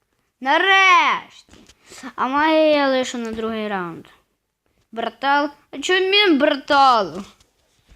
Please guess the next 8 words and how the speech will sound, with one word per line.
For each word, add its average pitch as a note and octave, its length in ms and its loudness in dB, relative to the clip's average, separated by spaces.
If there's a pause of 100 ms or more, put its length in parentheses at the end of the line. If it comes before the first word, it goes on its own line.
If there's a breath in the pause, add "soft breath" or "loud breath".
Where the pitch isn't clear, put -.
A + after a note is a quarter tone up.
(2000)
А C4 100 -2
ви D4+ 180 0
знаєте, C#4+ 480 -2
що G4+ 160 -2
після D#4 500 -2
Крейзі C#4 480 -2
йде B3 240 -4
Фантастик? A3+ 880 -10